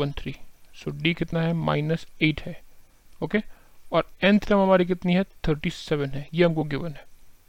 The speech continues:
हमको क्या फाइंड करना है? मिडिल टर्म फाइंड करना है। सबसे पहले तो general term of an A P का फॉर्मूला क्या होता है? What is general term of an A P? टी एन equals to A plus n minus one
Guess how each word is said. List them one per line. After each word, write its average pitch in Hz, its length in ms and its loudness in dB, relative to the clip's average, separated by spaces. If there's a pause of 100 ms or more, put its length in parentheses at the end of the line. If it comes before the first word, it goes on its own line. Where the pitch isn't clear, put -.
(340)
हमको 160 120 2
क्या 175 100 10
फाइंड 165 240 4
करना 160 160 2
है? 160 60 0
मिडिल 151 240 2
टर्म 147 140 -2
फाइंड 139 280 -4
करना 143 200 -4
है। 139 120 -8 (680)
सबसे 170 220 0
पहले 143 260 2
तो 156 140 -2
general 165 360 2
term 170 120 2
of - 100 -4
an 165 120 0
A 165 60 -6
P 175 60 -4
का - 80 -10
फॉर्मूला 180 320 4
क्या 185 120 4
होता 160 200 2
है? 160 120 -2 (1500)
What 165 180 4
is 156 80 2
general 156 260 2
term 156 160 2
of 156 120 -2
an 147 100 0
A 147 120 -8
P? 156 60 -2 (180)
टी 180 240 -2
एन 175 160 0 (100)
equals 151 400 -6
to 220 100 -4 (800)
A 170 40 2 (200)
plus 160 300 0 (1200)
n 175 240 6
minus 147 260 2
one 165 80 0